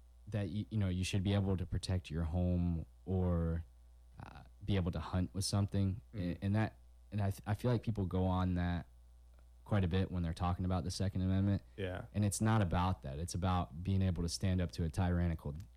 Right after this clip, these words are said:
Speaker 1: government, you know,
Speaker 2: Yeah.
Speaker 1: a government that's overstepping its boundaries. And on the argument of should somebody be able to own an A R fifteen, because, you know, what, and then the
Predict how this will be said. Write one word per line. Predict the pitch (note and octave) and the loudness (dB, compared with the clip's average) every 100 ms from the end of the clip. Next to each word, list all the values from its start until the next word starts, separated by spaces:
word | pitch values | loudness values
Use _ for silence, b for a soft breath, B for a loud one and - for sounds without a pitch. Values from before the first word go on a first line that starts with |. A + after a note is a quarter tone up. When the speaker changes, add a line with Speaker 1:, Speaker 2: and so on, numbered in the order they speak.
| - G2+ | -14 -4
Speaker 1:
government, | G#2 F#2+ D#2+ D2+ D2+ - | 2 2 2 -2 -4 -2
you | F#2+ | 2
know, | G2+ G#2+ | 2 2
Speaker 2:
Yeah. | F2 F#2 | 2 2
Speaker 1:
a | |
government | G2 F#2+ F2+ F2 | 2 4 4 2
that's | F2+ F2+ | 0 2
overstepping | F#2+ F2+ F2 - F2+ F2 E2 | 2 2 0 -2 -2 -2 -2
its | D#2 - | -4 -6
boundaries. | F2 F2 F2 D#2+ D#2 - - b b b b - | -2 0 2 0 -2 -4 -10 b b b b -4
And | F#2+ F2+ F2 E2 - - - - - - - - - | 0 2 2 -2 -6 -20 -20 -20 -20 -20 -20 -20 -2
on | G#2+ G#2 | 2 4
the | F#2+ | 4
argument | F#2+ G#2 G2 F#2 E2+ | 4 4 4 2 2
of | E2 | 0
should | G#2 F2+ | 0 0
somebody | F#2+ F2+ E2+ | 2 2 2
be | E2+ | 2
able | E2+ D#2+ | 2 0
to | - | -2
own | F#2 | 0
an | D#2+ D#2 | 0 0
A | F2 | 0
R | D#2+ | 0
fifteen, | - E2+ - - F#2+ F2 E2 D#2 - - - - - - - - - - F#2+ - G2 F#2+ | -2 -4 -4 -2 0 0 -2 -4 -8 -16 -20 -20 -20 -20 -20 -20 -20 -16 -12 -12 -8 -2
because, | G2 - F2+ E2 D2+ - - | 0 2 2 0 -6 -12 -2
you | G#2+ | 2
know, | F2+ | 4
what, | F2+ G2 F#2+ F2 - - | 4 2 0 -4 -12 -2
and | A2 | 2
then | A2+ A2 | 4 4
the | G2+ | 0